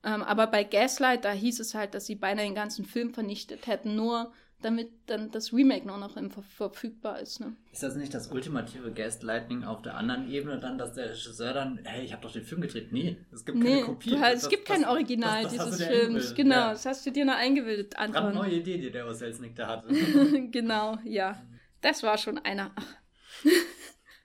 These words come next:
Speaker 1: Äh, ja, Gaslight ist relativ leicht zu haben, gibt trotzdem keine schöne Edition in Deutschland,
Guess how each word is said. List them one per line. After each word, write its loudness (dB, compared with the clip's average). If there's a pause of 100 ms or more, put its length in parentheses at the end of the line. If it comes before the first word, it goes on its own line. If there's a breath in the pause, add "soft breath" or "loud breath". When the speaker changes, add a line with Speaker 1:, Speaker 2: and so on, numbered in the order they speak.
(140)
Speaker 1:
Äh, 6
ja, 8
Gaslight 2
ist -8
relativ -2
leicht -2
zu -6
haben, 2
gibt -6
trotzdem -4
keine -6
schöne 4
Edition -2
in 4
Deutschland, 0